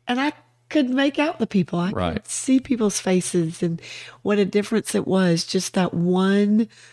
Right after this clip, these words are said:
Speaker 1: light being passed on. Mm.
Speaker 2: So
Speaker 1: Yep.
Speaker 2: this Christmas, as we think about this in this week, as leading, as we're leading up to next Sunday,
Speaker 1: Yes.
Speaker 2: Christmas Sunday,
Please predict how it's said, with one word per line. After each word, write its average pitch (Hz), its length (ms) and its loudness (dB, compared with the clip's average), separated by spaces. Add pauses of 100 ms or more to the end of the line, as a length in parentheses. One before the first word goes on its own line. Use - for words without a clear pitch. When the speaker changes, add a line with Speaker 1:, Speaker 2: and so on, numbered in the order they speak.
(540)
Speaker 1:
light 170 720 0 (460)
being 180 280 0
passed 180 480 -2
on. 175 380 -2 (480)
Mm. 180 240 -6 (640)
Speaker 2:
So 95 460 2
Speaker 1:
Yep. 92 200 -6
Speaker 2:
this 104 380 0
Christmas, 90 580 -2
as 87 140 0
we 90 80 2
think 98 240 -2
about 92 520 -2
this 90 460 -2
in 92 180 2
this 92 220 -2
week, 90 460 0
as 82 160 0
leading, 95 400 2
as 90 140 0
we're 92 100 0
leading 98 380 2
up 92 160 0
to 92 100 -2
next 90 540 -2
Sunday, 95 600 0
Speaker 1:
Yes. 156 300 -2
Speaker 2:
Christmas 117 420 0
Sunday, 101 640 -2